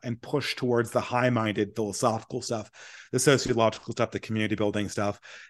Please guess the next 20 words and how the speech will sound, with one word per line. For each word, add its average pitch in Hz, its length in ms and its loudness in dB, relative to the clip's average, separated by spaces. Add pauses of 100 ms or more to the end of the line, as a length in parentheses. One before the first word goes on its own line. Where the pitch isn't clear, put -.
(160)
a-, - 20 6
a-, 135 460 6
and 135 180 4
to 135 80 4
kind 143 300 2
of 120 240 0
use 147 400 4
that 135 480 6
as 127 380 2
a 120 80 -8
springboard 117 720 2
to 120 40 6
actually 113 300 4
interact 107 500 2
with - 160 -8
real 104 160 4
institutions. 90 800 -6 (720)
And 147 320 4
right 160 200 8
now, 123 360 4